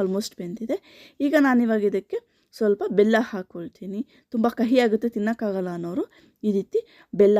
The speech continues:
ಹಾಕ್ಕೊಳ್ಳಿ, ಸ್ವಲ್ಪ ಕಹಿ ಅಂಶ ಹೋಗುತ್ತೆ. ಉಪ್ಪು, ಹುಳಿ, ಖಾರ ಬಿದ್ದರೆ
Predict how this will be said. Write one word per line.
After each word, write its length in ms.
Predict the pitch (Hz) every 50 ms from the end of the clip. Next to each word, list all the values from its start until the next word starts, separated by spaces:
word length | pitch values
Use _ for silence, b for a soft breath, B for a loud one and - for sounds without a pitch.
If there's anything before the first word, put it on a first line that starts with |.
| 233 220
ಹಾಕ್ಕೊಳ್ಳಿ, 360 | 202 190 - - 175 196 302 - b b b b b -
ಸ್ವಲ್ಪ 240 | 233 214 202 - 294 320 - -
ಕಹಿ 180 | 226 214 226 220 202
ಅಂಶ 160 | 190 - - 208 180
ಹೋಗುತ್ತೆ. 340 | 170 - 170 165 _ - 226 285 B B B B B B - -
ಉಪ್ಪು, 240 | _ _ - 208 208 202
ಹುಳಿ, 200 | 196 196 196 202 196 -
ಖಾರ 180 | - 214 190 190 196 175
ಬಿದ್ದರೆ 220 | 180 170 165 -